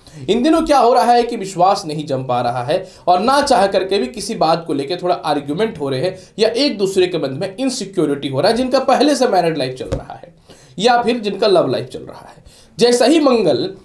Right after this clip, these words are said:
तेरह मार्च को भाग्य स्थान में जाएंगे तो इनसिक्योरिटी और आपस में मतभेद और अविश्वासिता की स्थितियां तो समाप्त हो जाएंगी। लेकिन विवाह की जहां तक बात मैं करूं,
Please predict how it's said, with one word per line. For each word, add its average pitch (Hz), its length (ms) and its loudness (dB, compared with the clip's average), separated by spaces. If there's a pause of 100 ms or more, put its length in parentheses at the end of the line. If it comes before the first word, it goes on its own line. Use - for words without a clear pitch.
(500)
तेरह 247 260 4
मार्च 214 300 2
को 220 160 2
भाग्य 220 400 0
स्थान 170 280 -4
में 143 140 -4
जाएंगे 135 380 -4
तो 196 140 -4
इनसिक्योरिटी 233 800 0
और 214 120 6
आपस 190 320 2
में 185 100 0
मतभेद 160 520 -2
और 190 80 2 (140)
अविश्वासिता 180 680 0
की 214 140 -8
स्थितियां 156 420 -10
तो 202 80 -10
समाप्त 147 400 -6
हो 107 60 -16
जाएंगी। 120 340 -18 (340)
लेकिन 254 300 2
विवाह 262 300 4
की 302 160 0
जहां 202 240 2
तक 196 140 -4
बात 143 300 -2
मैं 131 160 -10
करूं, 131 280 -6